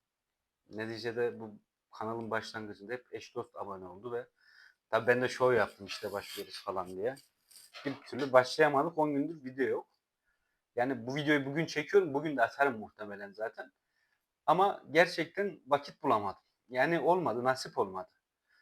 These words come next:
Yani atmadım değil de atamadım işin doğrusu. Atmayı da çok istedim ama, e, şartlar, imkanlar olmuyor. Olmayınca olmuyor. Telefon susmuyor, duruşma bitmiyor, toplantı bitmiyor. Bir de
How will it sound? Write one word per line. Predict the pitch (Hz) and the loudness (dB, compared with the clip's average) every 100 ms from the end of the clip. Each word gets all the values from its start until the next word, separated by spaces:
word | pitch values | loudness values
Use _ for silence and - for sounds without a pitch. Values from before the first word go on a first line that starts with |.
| _ _ - | _ _ -2
Yani | 151 160 - - | 0 -2 -2 2
atmadım | 180 - 185 185 208 | 4 6 6 6 4
değil | 226 | 6
de | 185 | 6
atamadım | 185 196 113 - - | 6 4 4 0 -8
işin | - - 120 | -14 -10 -4
doğrusu. | 120 117 - - 269 _ _ - - | -2 -2 -6 -12 -14 _ _ -8 2
Atmayı | 160 175 196 | 2 4 2
da | 160 | 2
çok | - 180 - | -2 -8 -8
istedim | - 107 127 151 | -6 -4 -4 -8
ama, | 131 135 - _ _ _ _ _ _ _ - | -4 -4 -4 _ _ _ _ _ _ _ -16
e, | 50 50 - 50 50 _ | -12 -12 -14 -18 -20 _
şartlar, | - - 151 - 143 | -10 -6 -4 -2 -2
imkanlar | 135 139 139 139 143 - _ _ _ _ - | -2 -4 -2 -2 -6 -12 _ _ _ _ -2
olmuyor. | 160 139 104 | 0 0 -6
Olmayınca | 117 135 131 127 127 | -4 -4 -4 -8 -10
olmuyor. | 131 123 98 - _ - | -12 -12 -18 -20 _ -8
Telefon | 135 139 135 | -6 -6 -8
susmuyor, | 127 113 - 92 92 | -10 -16 -20 -18 -18
duruşma | - 120 - 120 | -16 -18 -12 -12
bitmiyor, | 110 - 85 80 | -12 -16 -20 -18
toplantı | - 101 - 104 - | -16 -12 -10 -10 -12
bitmiyor. | 104 _ 69 _ _ _ - - _ 135 | -20 _ -20 _ _ _ -20 -20 _ -6
Bir | 143 | -2
de | 135 - | -2 -4